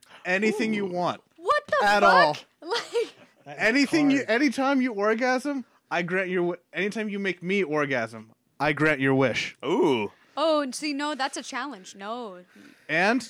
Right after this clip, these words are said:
Speaker 1: the
Speaker 3: It
Speaker 1: kicker
Speaker 3: should be the other way around. Every time you orgasm, you get a wish. <laughs> That's a win-win.
Speaker 1: The kicker is I have a twin,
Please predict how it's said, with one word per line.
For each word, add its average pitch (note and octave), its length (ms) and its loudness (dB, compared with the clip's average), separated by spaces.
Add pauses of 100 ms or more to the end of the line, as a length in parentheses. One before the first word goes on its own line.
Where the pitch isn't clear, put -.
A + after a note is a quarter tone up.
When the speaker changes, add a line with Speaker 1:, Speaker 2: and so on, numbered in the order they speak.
(120)
Speaker 1:
the F3+ 100 0
Speaker 3:
It B3+ 40 -8
Speaker 1:
kicker G#3+ 160 0
Speaker 3:
should C4 60 -6
be D4 100 6
the D4 120 4
other C#4+ 160 2
way B3+ 100 2
around. A3+ 300 -6
Every G#3+ 140 -12
time A#3+ 160 -12
you A#3 220 -10
orgasm, G#3+ 480 -10
you A#3+ 100 -10
get C4+ 120 -6
a B3 80 -10
wish. C4 140 -10 (580)
<laughs> - 0 - (380)
That's - 300 -12
a B3 120 -12
win-win. A#3 220 -12
Speaker 1:
The E3+ 100 0
kicker A#3 380 -2
is G3 460 0 (260)
I D#3 160 -2
have G#3 160 -4
a G#3 60 -8
twin, A3 560 -6